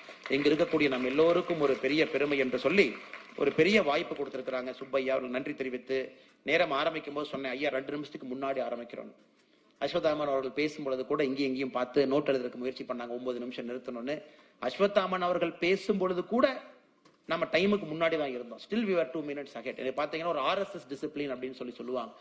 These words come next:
இந்த ஆர் எஸ் எஸ் இயக்கத்துல எப்படி ஒரு நேரத்தை கணக்கு செய்வார்களோ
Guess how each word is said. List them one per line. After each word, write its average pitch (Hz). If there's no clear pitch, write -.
இந்த 131
ஆர் 170
எஸ் 202
எஸ் 170
இயக்கத்துல 165
எப்படி 160
ஒரு 143
நேரத்தை 147
கணக்கு 135
செய்வார்களோ 131